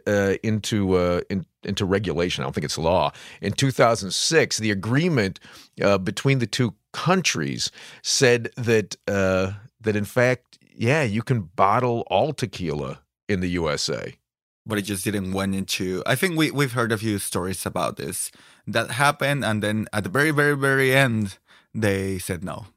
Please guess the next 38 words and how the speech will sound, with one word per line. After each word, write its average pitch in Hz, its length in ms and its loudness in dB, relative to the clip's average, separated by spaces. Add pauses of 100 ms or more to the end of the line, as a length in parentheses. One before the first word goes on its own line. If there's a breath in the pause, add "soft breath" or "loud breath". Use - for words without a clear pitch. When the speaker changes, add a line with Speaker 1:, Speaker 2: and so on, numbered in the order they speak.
(120)
Speaker 2:
They 113 80 -10
still 92 160 -6
have 135 80 2
Speaker 1:
Well, 226 140 6
Speaker 2:
to 220 80 6
Speaker 1:
it's, 139 100 0
Speaker 2:
go. 160 60 -2
Speaker 1:
it 151 60 0
was 147 180 2
signed, 160 500 2
though. 98 180 0
I 85 120 2
see 139 180 -2
the 160 100 0
<laughs> - 160 2
signed 170 300 2
document 147 420 2
online. 127 380 2
Speaker 2:
Yeah. 87 140 -4 (120)
Speaker 1:
You 143 100 2
know, 151 100 8
at 131 60 -2
some 202 220 4
point, 165 320 0
clearly, 156 500 2 (100)
it 117 60 -2
got 127 260 2
clawed 101 360 0
back. 67 440 -8
Speaker 2:
Yeah. - 160 -6
Speaker 1:
Right? 117 260 0 (400 loud breath)
So, 151 380 4
okay, 151 280 2
so 147 160 0
the 135 120 -4
reality 147 680 4
is, 120 480 2
uh, 110 400 2